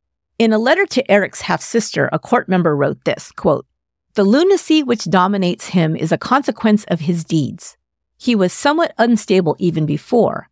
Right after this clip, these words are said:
and now he is completely so, guided by his wife." She was one of the people at court who was saying that Karen was a witch. When the king became so mentally ill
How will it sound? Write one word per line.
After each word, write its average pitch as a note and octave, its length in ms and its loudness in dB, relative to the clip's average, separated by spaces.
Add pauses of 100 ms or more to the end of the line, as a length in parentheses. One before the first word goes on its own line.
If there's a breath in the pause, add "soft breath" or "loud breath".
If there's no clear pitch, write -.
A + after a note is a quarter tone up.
(280)
and F3+ 160 4
now F3 220 2
he C4 180 0
is C#4 140 -2
completely C4 580 -2
so, - 400 -4 (320)
guided F3+ 400 0
by C3+ 160 -2
his C#3+ 260 -6
wife." - 440 -6 (180 soft breath)
She D4+ 220 0
was D#4+ 120 4
one C4+ 140 -2
of C4 60 -4
the A3+ 80 -4
people A3 200 0
at - 120 -2
court F#3+ 240 0
who F3+ 120 2
was D#3+ 140 0
saying D#3 520 -2
that C#3+ 460 0 (460)
Karen D#3 380 0
was C#3+ 280 0
a C3+ 60 -4
witch. - 340 -8 (1040)
When B3+ 180 2
the C4 80 -2
king E4+ 280 0
became B3+ 360 2
so B3+ 240 0
mentally A#3 540 0
ill F#3+ 380 0